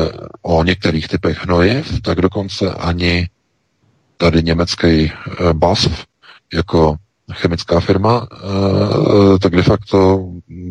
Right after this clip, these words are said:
Babišovi jako, jako ani nekonkuruje v tomhletom, v tomhletom smyslu.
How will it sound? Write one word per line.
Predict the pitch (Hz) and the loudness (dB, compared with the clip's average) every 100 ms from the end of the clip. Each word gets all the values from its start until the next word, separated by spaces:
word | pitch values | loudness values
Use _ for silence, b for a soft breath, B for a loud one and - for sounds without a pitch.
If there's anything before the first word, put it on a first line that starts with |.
| 87 87 | -8 -6
Babišovi | 85 92 95 - 90 95 98 | -2 0 -2 -4 -4 -2 -2
jako, | 101 92 101 98 | -2 -2 -2 -2
jako | 95 - | -2 -2
ani | 87 101 | -2 0
nekonkuruje | 101 92 82 78 78 78 82 | 0 0 -2 -4 -2 -2 -6
v | - | -4
tomhletom, | 85 80 78 80 - | -2 -2 -4 -8 -8
v | |
tomhletom | - 76 76 78 | -8 -6 -4 -6
smyslu. | - 76 - | -6 -6 -6